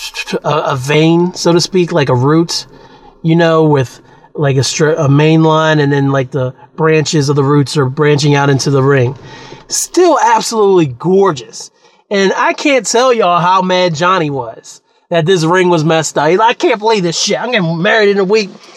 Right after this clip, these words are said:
He, he was stressed out too, man. He was stressed out by the wedding. I, I, I know that feeling. I was stressed out up until the moment the actual wedding started. <laughs>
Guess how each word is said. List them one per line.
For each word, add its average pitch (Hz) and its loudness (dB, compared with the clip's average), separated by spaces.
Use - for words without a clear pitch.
He, 240 -2
he 233 0
was 226 2
stressed 180 -2
out 147 0
too, 135 -2
man. 123 -2
He 156 0
was 180 -2
stressed 202 -2
out 185 0
by 170 2
the 160 2
wedding. 156 2
I, 170 0
I, 180 0
I 208 2
know 196 4
that 180 2
feeling. 175 0
I 156 0
was 180 -2
stressed 180 -2
out 170 0
up 170 -4
until 156 0
the 180 2
moment 165 2
the 156 0
actual 151 -2
wedding 147 0
started. 127 -8
<laughs> - -20